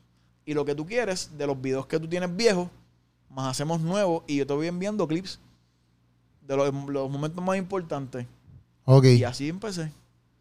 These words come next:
Speaker 2: Ok.
Speaker 1: Y pues por lo menos, pues ahí también me logré meter en, o sea, siempre gracias a Dios me he dado update en esto de las redes sociales, como que no me quedo, "Diablo, Adiel se quedó atrás". Yo he visto propuestas grandísimas que yo digo, "Wow, ese pana,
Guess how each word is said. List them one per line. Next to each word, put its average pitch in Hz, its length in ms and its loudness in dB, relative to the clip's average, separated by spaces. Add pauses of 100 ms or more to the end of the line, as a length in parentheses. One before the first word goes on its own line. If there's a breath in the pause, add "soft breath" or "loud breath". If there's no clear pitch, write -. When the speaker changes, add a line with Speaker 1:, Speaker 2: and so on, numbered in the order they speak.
(240)
Speaker 2:
Ok. 127 240 8 (160)
Speaker 1:
Y 139 100 -2
pues 135 140 -4
por 135 160 -4
lo 135 100 -2
menos, 214 220 4
pues 165 160 0
ahí 139 160 0
también 180 280 0
me 180 100 0
logré 170 260 2
meter 170 260 0
en, 165 320 -4
o 160 60 -8
sea, 170 160 6
siempre 185 360 2
gracias 226 280 6
a 240 40 6
Dios 220 100 -2
me 180 60 2
he 180 40 4
dado 196 140 10
update 175 420 6
en 156 80 0
esto 185 180 -4
de 180 60 4
las 160 120 4
redes 165 180 6
sociales, 175 260 2
como 170 180 2
que 165 80 0
no 170 80 0
me 185 80 2
quedo, 190 220 10
"Diablo, 214 320 10
Adiel 170 160 0
se 185 120 -2
quedó 196 180 4
atrás". 190 320 4 (800 soft breath)
Yo 151 120 0
he - 20 4
visto 214 260 2
propuestas 170 560 0
grandísimas 127 800 -2
que - 120 -2
yo 147 80 8
digo, 147 260 6
"Wow, 135 600 8
ese 160 180 4
pana, 175 380 4